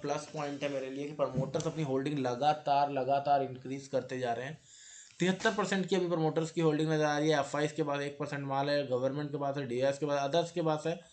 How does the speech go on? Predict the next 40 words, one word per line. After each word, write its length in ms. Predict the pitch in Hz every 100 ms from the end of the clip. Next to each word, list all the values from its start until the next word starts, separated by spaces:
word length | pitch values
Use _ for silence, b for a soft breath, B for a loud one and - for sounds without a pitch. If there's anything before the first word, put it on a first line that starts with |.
| B B B B
हमारे 340 | 147 160 175 196
और 140 | 190
आपके 200 | 185 170
पास 140 | 185 170
सिर्फ 260 | 170 170 170
नज़र 320 | 151 156 156
आता 240 | 151 156
है 480 | 147 156 165 156 - -
तो 160 | 160
बाईस 440 | 160 123 123 135 135
परसेंट 280 | - 135 143
माल, 160 | 139
बाईस 260 | 139 127 143
परसेंट 360 | - 135 139 135
में 140 | 135
से 140 | 135
भी 280 | 135 131 156 B B B B B _
देखिए, 240 | 131 127 147 143
अ, 200 | 127 123
ढाई 260 | 120 131
परसेंट, 520 | 143 139 147 143 143
दो, 460 | 151 120 113 135 143
दो, 120 | 135
चार, 360 | 135 143 135 139
दो, 120 | 135
छः, 480 | 135 - 135 147 156 B B B -
दो, 160 | 123 127
आठ, 360 | 127 131 135
ठीक, 140 | 156 131
नौ, 360 | 123 123 110 - _ _ 131
नौ 280 | 135 143 -
परसेंट 320 | 147 151 147
माल 220 | 143 143
तो 160 | 135 147
इधर 200 | 127 127
उधर 280 | 127 131
है, 240 | 120 110 113
ठीक 140 | 135
है 80 | 156
ना। 220 | 143 B